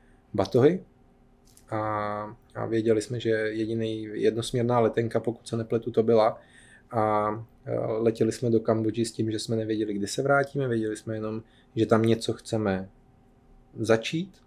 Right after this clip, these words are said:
a že tam chceme procestovat celou tu zemi, poznat ty lidi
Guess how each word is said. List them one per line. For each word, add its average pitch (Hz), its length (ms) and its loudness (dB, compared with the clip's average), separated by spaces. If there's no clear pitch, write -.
a 110 560 -8
že 113 220 -2
tam 110 160 -6
chceme 113 300 -4
procestovat 120 720 0
celou 123 240 0
tu 120 140 -6
zemi, 120 240 2
poznat 117 380 0
ty 123 120 0
lidi 117 400 2